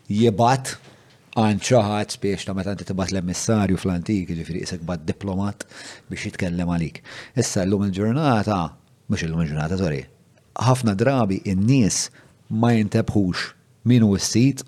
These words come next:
u min huwa l-Emmissarju. U l-, u l-ħsibijiet jispiċċaw is-sit, u l-moħħ jispiċċa l-Emmissarju, jagħmel dak li jgħidulu l-ħsieb.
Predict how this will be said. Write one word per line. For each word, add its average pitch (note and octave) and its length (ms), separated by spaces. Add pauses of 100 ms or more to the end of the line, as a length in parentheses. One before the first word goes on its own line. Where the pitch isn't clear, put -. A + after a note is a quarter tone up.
(120)
u B2+ 160
min G#2 120
huwa G#2 200
l-Emmissarju. F#2+ 800 (800)
U A#2+ 80
l-, A2+ 160
u A2+ 160
l-ħsibijiet B2 720
jispiċċaw A2+ 480
is-sit, F2 400 (320)
u G#2 80
l-moħħ A2 440
jispiċċa G#2+ 360
l-Emmissarju, G2 720
jagħmel A#2 400
dak G#2 160
li A#2 100
jgħidulu G#2 440
l-ħsieb. - 460